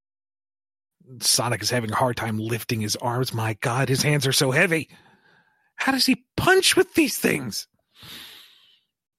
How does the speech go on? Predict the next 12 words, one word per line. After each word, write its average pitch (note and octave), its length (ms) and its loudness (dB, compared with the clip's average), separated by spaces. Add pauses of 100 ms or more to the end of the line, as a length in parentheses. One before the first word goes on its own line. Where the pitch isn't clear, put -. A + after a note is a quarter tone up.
(500)
<laughs> F#3 60 0 (2250)
Uh, C#3+ 580 2
what C#3 200 2
else? B2 220 -4
Who C3 300 -2
else B2 180 -4
would A#2 100 -6
be A2+ 60 -6
fun? A#2+ 720 -4 (2250)
Jimral C#3 440 2
and B2 100 -4
Cream. C3 460 0